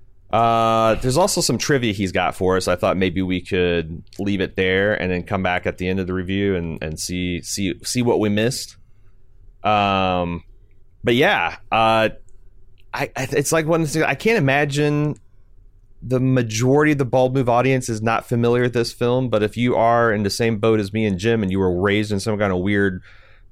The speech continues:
I don't know, by wolves or Jehovah's Witnesses or what, uh, this film is about a character named Jack Skellington who is the ruler of Halloween Town, which is kind of like a Halloween-themed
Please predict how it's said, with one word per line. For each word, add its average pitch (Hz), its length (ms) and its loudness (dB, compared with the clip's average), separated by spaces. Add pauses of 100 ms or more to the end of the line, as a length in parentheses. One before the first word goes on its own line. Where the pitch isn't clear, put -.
(600)
I 90 160 2
don't 113 100 0
know, 98 120 2
by 95 160 0
wolves 104 500 2
or 90 40 2
Jehovah's 101 400 0
Witnesses 101 400 -2
or 85 100 0
what, 90 520 2
uh, 92 540 2
this 123 320 0
film 143 480 2
is 107 160 0
about 104 320 0
a 98 40 -4
character 110 400 -2
named 101 220 0
Jack 95 220 0
Skellington 95 600 -2
who 90 160 0
is 87 180 -2
the 92 80 -2
ruler 101 520 0
of 87 100 -2
Halloween 87 800 -2 (120)
Town, 64 500 -8 (300)
which - 160 -8
is 87 100 -4
kind 95 160 -2
of 87 80 -2
like 87 120 -4
a 87 40 -6
Halloween-themed 92 1120 -2